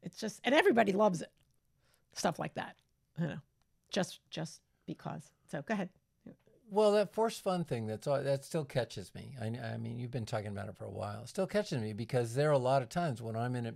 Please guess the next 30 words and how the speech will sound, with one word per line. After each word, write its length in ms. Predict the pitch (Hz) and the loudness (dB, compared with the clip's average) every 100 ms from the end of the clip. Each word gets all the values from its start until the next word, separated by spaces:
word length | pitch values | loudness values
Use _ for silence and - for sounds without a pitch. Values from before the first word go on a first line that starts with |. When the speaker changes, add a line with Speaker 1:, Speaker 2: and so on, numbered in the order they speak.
| - | -8
Speaker 2:
you 100 | 120 | -6
know, 80 | 113 | -4
if 100 | 110 | -2
I'm 140 | 131 | -4
thinking 320 | 123 123 120 123 | -2 -4 -4 -2
about 240 | 127 120 | -2 -2
something 340 | - 123 123 | -6 -8 -8
or 120 | 110 98 | -6 -6
I'm 80 | |
in 40 | 95 | -8
a 20 | |
problem-solving 960 | - - 127 123 120 113 - 113 110 110 | -8 -4 -4 -4 -6 -6 -4 -2 -2 -4
mode 320 | 110 113 113 | -2 -2 -4
or 140 | 107 95 | -4 -6
I'm, 160 | 95 - | -8 -8
I've, 200 | 98 95 - | -10 -10 -10
I've 180 | 110 104 | -12 -8
got 200 | 110 107 _ | -10 -10 _
scheduled 520 | 117 - 151 139 147 127 | -14 -2 2 2 2 -2
to 60 | |
get 180 | 120 117 | -4 -6
stuff 280 | - 113 - | -4 -6 -2
out, 320 | 113 110 131 208 _ _ _ - _ _ 135 | -2 0 -4 -10 _ _ _ -20 _ _ 0
and 140 | 143 | 2
then 160 | 143 139 | 2 2
somebody 240 | 151 143 | 2 4
goes, 180 | 135 135 | 4 2
"Let's 220 | 123 135 - | 0 0 2
have 160 | 127 | 2
a 180 | 120 110 | 2 -2